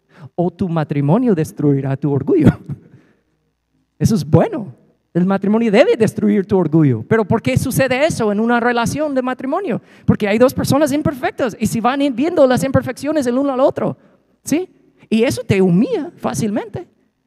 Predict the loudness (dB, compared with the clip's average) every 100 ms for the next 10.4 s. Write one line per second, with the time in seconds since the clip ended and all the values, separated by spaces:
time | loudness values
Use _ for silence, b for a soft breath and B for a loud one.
0 | _ -6 -2 -2 -2 -4 -6 -4 -4 -2
1 | 0 0 -2 -4 -2 -4 -4 -8 -6 -8
2 | -6 -4 -4 -2 0 0 0 -4 -2 0
3 | 0 -2 -2 2 2 0 -2 -2 -2 -2
4 | 0 -2 -4 -10 -20 b b b b b
5 | 2 4 4 4 2 2 0 -2 -4 -4
6 | -6 -10 -20 _ _ _ _ _ _ _
7 | _ -2 0 2 0 2 4 4 2 -2
8 | -2 -2 0 -2 0 -2 2 2 2 -2
9 | -6 -20 -20 _ _ _ _ _ _ _
10 | 0 0 0